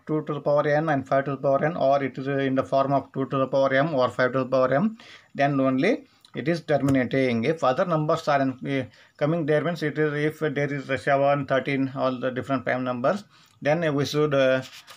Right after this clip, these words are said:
uh, say it as a non-terminating. Okay, students, I hope you understood this one. Now let's go for, uh, question number nine, and, uh, the question is thirty-five by fifty. Okay, friends.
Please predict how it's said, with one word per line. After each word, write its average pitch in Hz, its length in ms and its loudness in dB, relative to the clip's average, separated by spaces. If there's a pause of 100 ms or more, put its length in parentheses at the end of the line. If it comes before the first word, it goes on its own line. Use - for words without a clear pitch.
(240)
uh, 127 220 -2
say 147 220 0
it 147 100 -4
as 139 180 2
a 226 240 0 (100)
non-terminating. 120 960 -2 (520)
Okay, 139 160 -4
students, 196 420 -2 (680)
I 127 100 -2
hope 143 200 0
you 139 140 2
understood 131 380 -2
this 131 120 -6
one. 175 280 0 (140)
Now 131 300 -2
let's 127 240 -2
go 139 160 -6
for, 135 260 -2
uh, 131 120 2
question 135 280 -6
number 135 520 2
nine, 135 480 0 (1000)
and, 123 300 -2
uh, 120 360 0 (400)
the - 200 -8
question 156 300 -2
is 156 180 0
thirty-five 143 600 0
by 180 280 0
fifty. 131 440 -6 (1400)
Okay, 139 120 -8
friends. 175 320 -2